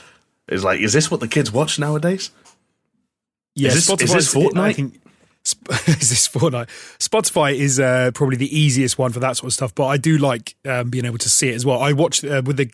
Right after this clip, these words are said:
Speaker 2: Just Interesting guys.
Speaker 1: Yeah.
Speaker 2: I tend to watch that, like, on, on YouTube as well. I don't, actually, I don't, do they do it on Spotify? They must do it on Spotify as
Speaker 1: Yeah,
Speaker 2: well.
Speaker 1: I, I'm sure they do.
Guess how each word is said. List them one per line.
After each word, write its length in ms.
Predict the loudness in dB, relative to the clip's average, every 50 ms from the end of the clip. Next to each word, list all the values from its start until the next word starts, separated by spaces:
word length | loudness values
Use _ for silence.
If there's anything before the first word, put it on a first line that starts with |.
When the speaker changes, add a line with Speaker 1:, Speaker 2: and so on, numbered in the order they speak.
| _
Speaker 2:
Just 260 | -4 -2 -2 -2 0 0
Interesting 460 | -2 0 0 -2 -2 -2 -4 -6 -6
guys. 320 | -6 -6 -6 -6 -8 -8 -10 -16 -20 -16 -4
Speaker 1:
Yeah. 140 | 0 2 2
Speaker 2:
I 40 | 2
tend 200 | 2 0 0 -2
to 80 | -2 0
watch 320 | 0 0 0 0 -2 0
that, 300 | 0 -2 -2 -4 -6 -10 _ _ _ _ _
like, 160 | -4 -2 -2 -2
on, 220 | -2 -4 -4 -4 -4
on 200 | -4 -4 -2 -2
YouTube 380 | 0 -2 -2 -2 -2 -2 -2 -2
as 100 | 0 0
well. 140 | 0 0
I 60 | 2 2
don't, 200 | 0 0 -2 -2 -6
actually, 200 | -6 -4 -2 -4 -2
I 20 |
don't, 420 | -2 -4 -6 -6 -10 -16 -20 -12
do 80 | -8 -4
they 120 | -4 -4
do 160 | -4 -4 -4 -2
it 80 | -2
on 80 | -2 -2
Spotify? 640 | -2 -4 -6 -6 -8 -8 -8 -6 -4 -4 -4 -6 -8 -12 _ _ _ _
They 80 | -2 0
must 180 | 0 0 0 0
do 60 | -2
it 40 | -4
on 60 | -6
Spotify 380 | -6 -6 -6 -8 0 2 4 4
as 60 | 6
Speaker 1:
Yeah, 40 | 4 4 4 2 2
Speaker 2:
well. 100 | 2 2
Speaker 1:
I, 20 |
I'm 120 | 2 2 2
sure 200 | 4 2 2 2
they 140 | 2 0 -2
do. 200 | 0 0 0